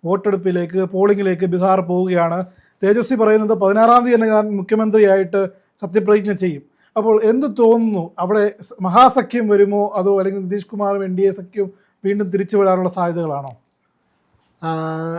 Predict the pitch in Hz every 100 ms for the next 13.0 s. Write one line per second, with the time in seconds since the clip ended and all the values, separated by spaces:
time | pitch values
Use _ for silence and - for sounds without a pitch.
0 | 220 - 165 - 202 220 233 214 190 196
1 | 196 208 208 180 185 _ _ _ 202 165
2 | 175 202 208 190 185 180 170 160 196 170
3 | 202 139 135 170 156 143 135 - 170 160
4 | 156 151 131 117 113 110 143 170 196 185
5 | _ _ _ _ 147 147 160 180 247 254
6 | 196 180 123 117 _ _ 139 156 - 240
7 | 233 247 233 - _ _ 156 170 190 202
8 | 202 196 175 165 180 170 196 190 180 165
9 | 175 165 175 143 135 160 147 139 139 143
10 | - 135 135 135 135 _ _ _ _ 160
11 | 151 147 - 165 160 151 139 - 131 143
12 | 151 143 139 135 139 135 139 135 - 120